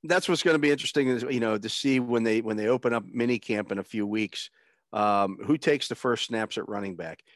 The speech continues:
Wouldn't surprise me if it's Najee Harris. I, they, they like him that much.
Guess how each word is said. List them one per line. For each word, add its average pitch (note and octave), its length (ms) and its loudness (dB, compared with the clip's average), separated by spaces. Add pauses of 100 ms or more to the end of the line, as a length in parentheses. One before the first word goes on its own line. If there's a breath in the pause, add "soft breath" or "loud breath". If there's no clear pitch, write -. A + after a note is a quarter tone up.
(220 soft breath)
Wouldn't D3 340 2
surprise A#2+ 560 0
me G#2+ 200 -2
if G#2+ 200 -6
it's G2+ 160 -8
Najee G2 420 -6
Harris. F2 380 -6
I, C3+ 100 -8
they, D#3 220 2 (340 loud breath)
they D3+ 120 6
like D3+ 360 2
him B2 200 2
that B2 260 -2
much. A2 500 -6